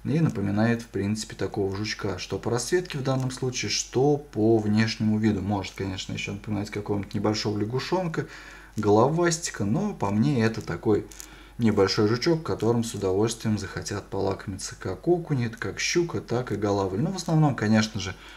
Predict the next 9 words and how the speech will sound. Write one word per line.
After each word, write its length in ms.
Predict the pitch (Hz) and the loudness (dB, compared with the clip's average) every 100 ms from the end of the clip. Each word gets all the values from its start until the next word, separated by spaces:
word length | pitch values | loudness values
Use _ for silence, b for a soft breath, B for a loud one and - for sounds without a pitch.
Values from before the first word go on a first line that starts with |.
| B | B
в 20 | 120 | -2
наших 280 | 104 - | -2 -2
условиях 380 | 110 120 104 92 | -4 2 2 0
подобные 420 | - 92 98 95 | -2 0 0 -2
приманки 500 | 92 104 107 92 - | -2 2 2 0 -6
используют 480 | 101 - 104 95 95 | -10 -2 0 0 -2
для 140 | 98 98 | 0 2
ловли 260 | 98 95 | 2 0
головля, 560 | 98 110 131 175 185 | 2 4 4 4 2